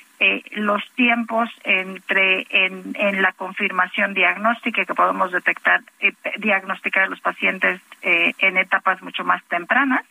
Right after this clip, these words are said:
con mejores condiciones, en mejores condiciones y co-, y con mejores pronósticos, y por otro lado, el poder consensar a partir de, también de la experiencia, eh, de la evidencia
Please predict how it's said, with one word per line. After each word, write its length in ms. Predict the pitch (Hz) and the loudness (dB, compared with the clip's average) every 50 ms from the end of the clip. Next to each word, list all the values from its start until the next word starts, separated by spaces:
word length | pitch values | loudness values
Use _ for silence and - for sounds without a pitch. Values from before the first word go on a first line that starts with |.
| - _ | -18 _
con 180 | - 196 180 175 | -4 -4 -4 -4
mejores 380 | 170 - - 202 190 196 190 | -8 0 2 2 2 2 0
condiciones, 640 | - - 190 170 175 - - 196 185 180 180 180 185 - - - - - - - - - - - - - | -2 -6 -4 -4 -6 -4 0 0 2 2 2 0 -2 -4 -10 -12 -8 -4 -4 -2 -2 -2 -6 -6 -6 0
en 240 | - 190 196 202 208 | 0 2 2 2 0
mejores 420 | - 196 - 240 233 202 214 - | 0 0 2 2 2 2 0 -4
condiciones 720 | _ - 185 185 - - - - 240 226 220 214 226 269 _ - - _ _ _ _ _ _ _ _ - _ _ _ _ _ _ _ _ - - | _ -6 -6 -6 -8 -4 0 2 2 4 4 2 0 0 _ -14 -20 _ _ _ _ _ _ _ _ -20 _ _ _ _ _ _ _ _ -6 -4
y 100 | - 214 | -4 -2
co-, 300 | 208 - - - 202 - - | -2 -4 0 0 -2 -2 -2
y 120 | 233 208 | -10 -4
con 180 | - 202 190 185 | -2 -2 0 0
mejores 340 | 190 180 - 220 196 202 - | -2 0 2 2 2 2 -2
pronósticos, 840 | _ - 185 196 196 226 262 254 _ - 233 _ - 233 269 - - - - - - - - - - - - - | _ 0 0 2 2 2 0 0 _ -4 -4 _ 2 2 2 2 -2 -10 -16 -16 -14 -12 -8 -8 -8 -8 -2 0
y 140 | 285 294 | 0 0
por 180 | 294 - 269 262 | 4 2 4 4
otro 260 | 262 254 - 262 254 | 4 2 2 0 0
lado, 480 | 254 247 233 220 202 196 202 214 214 - _ | 2 4 4 2 4 2 0 -2 -2 -6 _
el 180 | - 220 220 220 | -2 0 0 -2
poder 420 | - - 214 208 208 214 220 220 _ _ | -2 -2 0 2 2 2 2 0 _ _
consensar 840 | - 233 220 220 220 - - 190 190 202 - - 220 208 202 208 - - | -2 -2 0 0 -4 -4 -4 -4 -4 -6 -2 2 2 4 4 2 0 -2
a 80 | - - | -4 -2
partir 580 | - - 175 175 - - 190 190 196 196 190 - - - | 2 0 0 0 0 -4 -2 -2 -2 -2 -4 -12 -16 -14
de, 80 | - - | -14 -6
también 440 | - - 190 185 185 190 190 180 180 | 0 0 0 2 2 -4 -4 -2 0
de 100 | 180 170 | 0 0
la 80 | 160 | 0
experiencia, 1000 | 151 - - _ - 170 175 180 190 196 202 - - 226 208 202 196 196 185 - - _ | -2 -4 -4 _ 0 2 2 2 2 0 -2 -4 -2 0 2 4 4 4 2 0 -4 _
eh, 640 | - 175 165 165 165 165 160 156 156 156 151 151 147 _ | -2 0 2 2 0 0 0 0 0 0 0 -2 -4 _
de 220 | - 165 185 208 196 | -8 -2 -2 0 0
la 100 | 190 185 | 0 0
evidencia 720 | 180 190 196 202 208 220 220 214 - - 233 220 220 | 0 0 0 0 0 0 -2 -4 -2 2 2 2 2